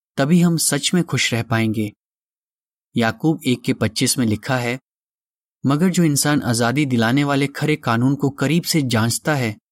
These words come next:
और उसमें लगा रहता है, ऐसा इंसान सुनकर भूलता नहीं, मगर उस पर चलता है और इससे वो खुशी पाता है।" पर हम कैसे पता लगा सकते हैं कि हम सच्चाई के मुताबिक जी रहे हैं या नहीं?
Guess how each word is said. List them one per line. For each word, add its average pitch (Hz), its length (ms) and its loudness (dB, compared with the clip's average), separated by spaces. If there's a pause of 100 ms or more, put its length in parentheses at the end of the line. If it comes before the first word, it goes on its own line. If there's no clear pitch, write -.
(240)
और 143 120 0
उसमें 151 280 0
लगा 117 300 0
रहता 120 300 -2
है, 120 220 -4 (500)
ऐसा 147 260 0
इंसान 139 440 0
सुनकर 139 440 0
भूलता 113 440 0
नहीं, 113 260 0 (340)
मगर 120 180 0
उस - 180 -4
पर 131 100 0
चलता 107 460 -2
है 104 200 -4 (480)
और 120 200 0
इससे 135 280 0
वो 131 200 -2 (160)
खुशी 147 280 0
पाता 101 320 -2
है।" 104 220 -4 (1160)
पर 180 120 2
हम 185 160 4
कैसे 131 340 0
पता 143 240 -2
लगा 127 240 0
सकते - 380 -2
हैं 113 160 -2
कि - 200 -6
हम 135 120 0
सच्चाई 120 440 -2
के 131 140 -2
मुताबिक 120 460 0
जी 117 220 2
रहे 131 140 2
हैं 135 160 -2
या 135 140 -2
नहीं? 127 300 0